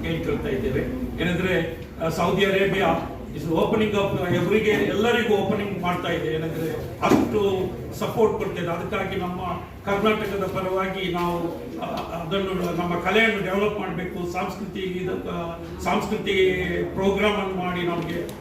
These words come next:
ಪ್ರಮೋಟ್ ಮಾಡಿ ಹೆಚ್ಚೆಚ್ಚು ಕಾರ್ಯಕ್ರಮ ಮಾಡುವ ಹಾಗೆ ಮಾಡ್ಬೇಕಂತ ನಾವು ಪ್ರಯತ್ನ ಪಡ್ತಾ ಇದ್ದೇವೆ. ಅದೇ ರೀತಿ ನಮ್ಮ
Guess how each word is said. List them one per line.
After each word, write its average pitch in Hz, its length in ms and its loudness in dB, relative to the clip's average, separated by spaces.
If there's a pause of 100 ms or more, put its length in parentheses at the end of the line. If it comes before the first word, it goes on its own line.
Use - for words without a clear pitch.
ಪ್ರಮೋಟ್ 202 340 4
ಮಾಡಿ 175 680 -4
ಹೆಚ್ಚೆಚ್ಚು 226 480 -2
ಕಾರ್ಯಕ್ರಮ 190 560 0
ಮಾಡುವ 175 240 2
ಹಾಗೆ - 580 -4
ಮಾಡ್ಬೇಕಂತ 175 560 0
ನಾವು 160 340 2
ಪ್ರಯತ್ನ 175 380 -2
ಪಡ್ತಾ 156 340 -2
ಇದ್ದೇವೆ. 143 320 2 (440)
ಅದೇ 196 100 2
ರೀತಿ 196 360 4
ನಮ್ಮ 180 180 -2